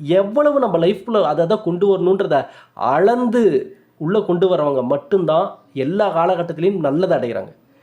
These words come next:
இந்த ஒரு உண்மையை நீங்க தெரிஞ்சுக்கோங்க கன்னிராசிக்கார நண்பர்களே. உங்க லைஃப்ல எதுவாக இருந்தாலும் அளவோட உள்ள கொண்டு வாங்க. ஏன் இதை நான் சொல்றேன்னு நான் சில விஷயத்த ஓப்பனா நான் சொல்ல விரும்பல, ஆனா உங்களுக்கே தெரியும்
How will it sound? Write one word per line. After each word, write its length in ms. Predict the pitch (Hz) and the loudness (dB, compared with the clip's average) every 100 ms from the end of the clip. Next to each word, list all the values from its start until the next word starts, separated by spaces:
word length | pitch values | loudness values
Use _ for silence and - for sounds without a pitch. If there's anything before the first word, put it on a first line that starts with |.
| _ - | _ -4
இந்த 260 | 151 156 | 0 2
ஒரு 140 | 147 147 | 2 4
உண்மையை 420 | 180 240 240 185 | 4 4 4 2
நீங்க 220 | 143 147 | 0 -2
தெரிஞ்சுக்கோங்க 380 | 143 151 113 101 - | -6 -6 -8 -10 -14
கன்னிராசிக்கார 600 | 127 139 160 131 127 113 | -6 -2 0 -2 -4 -8
நண்பர்களே. 600 | 107 113 110 110 117 151 - _ _ - | -8 -8 -8 -8 -8 -8 -12 _ _ -6
உங்க 220 | 143 139 | -2 0
லைஃப்ல 480 | 147 202 208 196 151 | 0 0 0 0 2
எதுவாக 580 | 156 170 226 226 220 | 0 2 2 2 4
இருந்தாலும் 480 | 208 190 196 226 233 170 | 2 4 2 4 2 4
அளவோட 360 | 202 226 247 | 2 4 2
உள்ள 200 | 240 202 | 2 2
கொண்டு 240 | 180 170 160 | 2 0 0
வாங்க. 240 | 147 127 | -2 -2
ஏன் 380 | 123 165 220 240 | -2 2 2 2
இதை 160 | 208 208 | 2 0
நான் 220 | 175 175 | 0 0
சொல்றேன்னு 600 | 175 208 196 202 240 254 - _ _ _ _ _ _ _ _ _ - | 2 4 4 4 4 2 -4 _ _ _ _ _ _ _ _ _ -4
நான் 140 | 151 | -2
சில 200 | 151 170 | 0 0
விஷயத்த 300 | 175 240 240 | 0 0 2
ஓப்பனா 400 | 185 190 190 208 | 2 2 2 0
நான் 200 | 196 165 | 0 0
சொல்ல 160 | 170 185 | 0 0
விரும்பல, 440 | 165 170 160 139 | 0 -2 -2 -4
ஆனா 220 | - 143 165 | -2 -2 0
உங்களுக்கே 440 | 170 180 185 190 | 0 0 2 0
தெரியும் 360 | 165 160 135 | 0 -4 -6